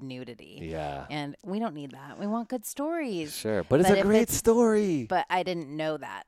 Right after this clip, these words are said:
Speaker 1: And so then
Speaker 2: Yeah.
Speaker 1: I think there was just enough chatter about
Speaker 2: Yeah.
Speaker 1: it that I'm like, "Okay, maybe,
Speaker 2: Yeah.
Speaker 1: I mean,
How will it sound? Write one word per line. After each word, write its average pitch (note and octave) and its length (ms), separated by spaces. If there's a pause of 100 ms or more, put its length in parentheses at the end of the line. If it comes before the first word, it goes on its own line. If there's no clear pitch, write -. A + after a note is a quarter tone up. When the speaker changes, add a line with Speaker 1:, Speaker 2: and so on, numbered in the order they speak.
Speaker 1:
And F3+ 120
so D#3 140
then F#3 300
Speaker 2:
Yeah. F3 40
Speaker 1:
I E3+ 60
think E3+ 280
there D#3 100
was D3+ 160
just - 240
enough C3+ 400
chatter B2 420
about D3 320
Speaker 2:
Yeah. D#3 120
Speaker 1:
it - 140
that D3+ 100
I'm D3 120
like, C#3 240 (120)
"Okay, G#3 260
maybe, F4 760
Speaker 2:
Yeah. D3 240
Speaker 1:
I A#3+ 60
mean, A3 440